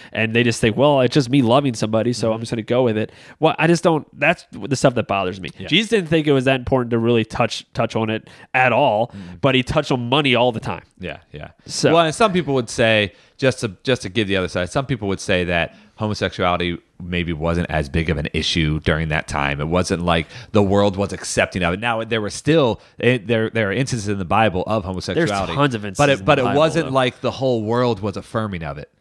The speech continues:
Speaker 2: So, so that's what people would argue. Like, at, at Jesus' time, that wasn't the hot topic. Everybody pretty much agreed with it, even though it may have happened,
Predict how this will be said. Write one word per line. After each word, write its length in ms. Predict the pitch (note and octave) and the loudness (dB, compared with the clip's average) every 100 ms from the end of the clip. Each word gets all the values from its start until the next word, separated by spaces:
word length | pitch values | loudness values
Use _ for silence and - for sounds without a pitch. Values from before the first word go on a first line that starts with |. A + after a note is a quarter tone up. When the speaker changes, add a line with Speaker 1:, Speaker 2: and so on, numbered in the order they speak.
| _ _ _ - | _ _ _ -4
Speaker 2:
So, 260 | - B2+ | 2 2
so 120 | - C#3 | 2 4
that's 220 | F#3 F3+ | 4 4
what 120 | D3 | 2
people 240 | D#3 - A#2+ | 0 0 0
would 140 | A2 | 0
argue. 340 | A#2 A#2 F#2 G2 | 2 0 0 -4
Like, 220 | G2+ - | -4 -4
at, 180 | A#2 A#2 | -4 -2
at 240 | B2 A#2+ G#2 | -2 -2 0
Jesus' 500 | B2+ E3 A#2+ B2 - | 2 2 2 -6 -4
time, 420 | C#3+ C3+ G#2 F#2 | 0 2 0 0
that 180 | A2+ A2+ | -2 2
wasn't 360 | B2+ B2+ C3 | 2 2 -2
the 80 | A2 | -4
hot 200 | G2 A#2 | -2 -4
topic. 380 | - A2+ - D#2 - | 0 -2 -2 -8 -4
Everybody 440 | C3 D3+ D3 C#3 | -2 0 0 0
pretty 240 | - C#3+ C3 | 0 0 0
much 200 | A#2+ A2+ | -4 -6
agreed 300 | F#2+ B2 A#2 | -2 -2 -2
with 160 | F#2+ | -4
it, 160 | G2+ - - - | -6 -8 -12 -6
even 240 | B2 B2 | -6 0
though 160 | A#2 A2 | 2 2
it 100 | G#2+ | 0
may 160 | A#2 | -2
have 120 | G#2 | -4
happened, 600 | - A2+ B2+ - E2 E2+ | -4 0 0 0 -8 -10